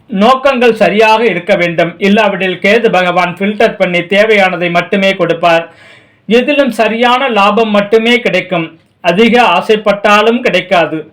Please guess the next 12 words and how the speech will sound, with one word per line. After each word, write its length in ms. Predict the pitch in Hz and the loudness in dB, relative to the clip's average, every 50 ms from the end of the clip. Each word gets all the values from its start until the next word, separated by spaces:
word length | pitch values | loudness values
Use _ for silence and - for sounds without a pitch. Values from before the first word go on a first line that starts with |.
| _ - | _ 0
பதினொன்னாம் 460 | 185 170 180 202 208 202 202 196 175 | 2 2 4 4 4 4 2 2 2
பாவகம் 580 | 180 180 180 175 180 175 170 180 180 175 - - - - - - - - - - _ _ _ _ | 2 2 2 2 0 -2 -4 -4 -6 -8 -12 -16 -20 -20 -20 -20 -20 -20 -20 -20 _ _ _ _
பக்குவமான 720 | - 226 220 - - 247 262 254 247 233 240 240 247 254 | 0 0 0 -2 0 2 2 4 4 4 2 2 2 2
லாபம் 440 | 254 226 180 170 180 185 202 202 202 | 2 2 2 2 2 2 2 0 0
தரும் 400 | 202 185 170 175 180 180 - - _ _ _ _ | 2 0 0 0 -4 -6 -10 -16 _ _ _ _
பாவகம். 480 | - 180 175 170 165 170 156 175 165 160 - - - - _ _ _ _ _ _ _ _ _ _ _ _ _ _ _ - | -2 0 0 2 0 -2 -2 -4 -4 -6 -8 -14 -20 -20 _ _ _ _ _ _ _ _ _ _ _ _ _ _ _ -2
பனிரெண்டாம் 540 | 247 262 277 277 269 254 240 277 311 302 294 | 0 0 0 0 0 0 2 2 2 2 2
பாவகம், 380 | 285 277 269 262 254 254 226 220 | 2 2 2 2 0 0 -2 -2
பனிரெண்டில் 520 | 226 214 240 240 240 233 269 277 285 240 | -2 0 0 0 -2 0 -2 -2 -2 -2
கேது 240 | 254 240 240 240 240 | 0 2 2 2 2
இருக்க 340 | 240 233 226 220 220 233 - | 2 2 2 2 0 0 0
பிறந்தவர்கள் 580 | - 214 214 220 214 226 220 214 202 214 214 | 0 0 0 2 2 2 2 0 0 -2 -2